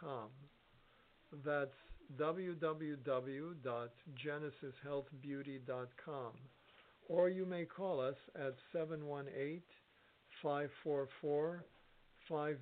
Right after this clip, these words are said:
nine nine seven. And we're back with you. So, uh,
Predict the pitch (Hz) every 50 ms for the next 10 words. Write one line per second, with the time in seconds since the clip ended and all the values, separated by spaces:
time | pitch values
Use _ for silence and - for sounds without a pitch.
0 | 147 143 135 135 135 135 135 135 135 139 139 139 135 - _ _ _ _ - -
1 | 147 139 135 135 135 131 131 131 135 139 139 143 165 - - - - - - -
2 | 131 123 117 120 120 135 131 123 - - - - - - - - - _ _ _
3 | - - _ - - - - - _ _ _ - - - - - _ _ - -
4 | - - - _ _ _ - - _ _ _ _ _ _ _ _ _ _ _ _
5 | _ _ - - - _ _ _ - - - - - - - _ - - - -
6 | _ _ _ - - - - - - - - - - - - - - - - 156
7 | 151 151 143 160 175 170 170 180 180 185 185 - 165 185 196 202 175 139 120 113
8 | 113 - - - - - - - - - - - - - - - - - - -
9 | - - - - - - - - - - - - - - - 202 208 196 170 139
10 | 139 135 - - - - - _ - - - - _ _ _ _ _ _ _ _
11 | _ - - _ _ _ _ _ - - - - - - 143 - _ _ - 135
12 | 139 135 135 139 135 127